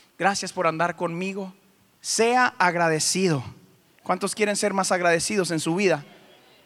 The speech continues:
¿Verdad que sí? Mire lo que dice la Biblia, Deuteronomio quince quince. "Recuerda que una vez tú fuiste esclavo en la tierra de Egipto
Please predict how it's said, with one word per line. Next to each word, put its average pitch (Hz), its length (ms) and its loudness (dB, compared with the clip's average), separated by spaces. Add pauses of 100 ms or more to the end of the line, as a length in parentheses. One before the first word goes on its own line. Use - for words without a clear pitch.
(160)
¿Verdad 180 260 2
que 208 80 -4
sí? 226 300 -2
Mire 226 180 6
lo 214 140 4
que 202 100 2
dice 220 240 0
la 202 140 0
Biblia, 175 480 -4 (640)
Deuteronomio 196 600 2
quince 220 340 0
quince. 220 460 -2 (240)
"Recuerda 240 560 6
que 214 120 0
una 233 240 4
vez 240 240 0
tú 247 120 -2
fuiste 247 320 -2
esclavo 226 460 4
en 226 60 0
la 202 180 0
tierra 233 300 4
de 214 80 2
Egipto 180 520 -2